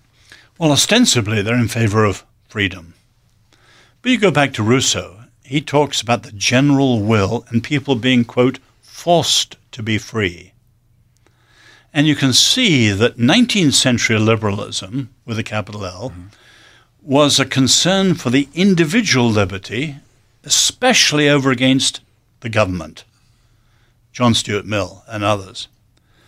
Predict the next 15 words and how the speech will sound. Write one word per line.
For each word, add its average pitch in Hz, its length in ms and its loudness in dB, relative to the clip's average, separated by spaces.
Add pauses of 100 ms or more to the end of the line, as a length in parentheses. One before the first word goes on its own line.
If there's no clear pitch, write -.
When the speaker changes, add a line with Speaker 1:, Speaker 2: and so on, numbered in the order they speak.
(240)
Speaker 1:
But 135 100 0
with 170 140 2
the 151 80 0
rise 147 360 2
of 113 140 -6
progressivism, 113 1300 -2 (1080)
the 123 100 -4
shift - 340 0
has 151 160 0
been 127 320 0
turned 127 460 0
for - 160 -10
freedom, 175 960 -2 (600)
but 127 140 -6
now 143 360 2